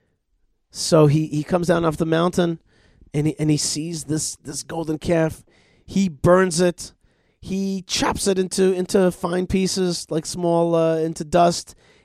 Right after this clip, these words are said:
and he puts it on the water, and he makes the Jews drink from it.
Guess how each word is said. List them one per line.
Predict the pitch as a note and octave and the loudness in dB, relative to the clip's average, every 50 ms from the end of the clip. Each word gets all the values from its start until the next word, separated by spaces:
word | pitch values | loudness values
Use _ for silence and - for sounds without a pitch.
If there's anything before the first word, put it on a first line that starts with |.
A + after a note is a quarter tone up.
| - | -8
and | - D3+ D#3+ D#3+ | -4 -2 -2 0
he | D#3 E3+ E3 | 0 -2 -4
puts | - - - F3 - - F3+ | -4 -4 -4 -4 -2 -2 -2
it | F3 | -2
on | C#3 D#3 E3 D#3+ D#3+ E3 E3+ D#3+ | 0 0 0 0 0 0 0 0
the | D3 D#3+ D#3+ | 2 2 2
water, | D#3+ D3+ C#3+ D3 D3+ D#3 D#3 E3 E3 D#3+ D#3+ D#3+ D#3+ - _ _ _ _ _ _ _ _ _ | 2 2 2 4 4 6 6 6 4 4 2 0 -2 -6 _ _ _ _ _ _ _ _ _
and | D3 D3 D3 D#3 | -2 -2 0 0
he | D3+ | 0
makes | D#3 D#3 D3+ - - | 0 0 -2 -2 -4
the | D#3+ D#3 | -6 -6
Jews | C#3 - E3 D#3+ D3+ C#3 | -4 -4 -4 -2 -4 -4
drink | - D3+ D#3 E3 E3 - | -4 -2 -2 -2 -4 -4
from | - D#3+ D#3 D#3 | -6 -4 -2 0
it. | D#3 D3+ D3 - - D3+ | 0 -2 -2 -4 -10 -20